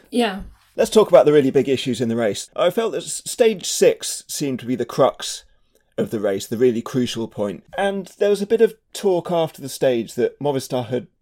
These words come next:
Speaker 2: taken advantage of S D Works having a nature break. Uh, Movistar, of course, insisted that they were executing a,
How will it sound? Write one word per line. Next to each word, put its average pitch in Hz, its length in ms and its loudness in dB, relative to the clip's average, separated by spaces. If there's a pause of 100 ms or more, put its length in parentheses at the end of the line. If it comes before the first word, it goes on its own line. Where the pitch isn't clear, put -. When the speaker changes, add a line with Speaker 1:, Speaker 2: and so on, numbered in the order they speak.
(280)
Speaker 2:
taken 127 360 -4
advantage 117 640 -4
of 113 280 -4
S 127 140 0
D 120 160 -2
Works 117 280 0
having 113 200 -6
a 110 60 -4
nature 110 360 -6
break. 90 420 -6 (120)
Uh, 107 160 -6
Movistar, 110 480 -4
of 104 100 -4
course, 110 320 -4
insisted 107 540 -8
that 90 140 -16
they 107 120 -2
were 101 120 -2
executing - 580 -10
a, 208 60 -14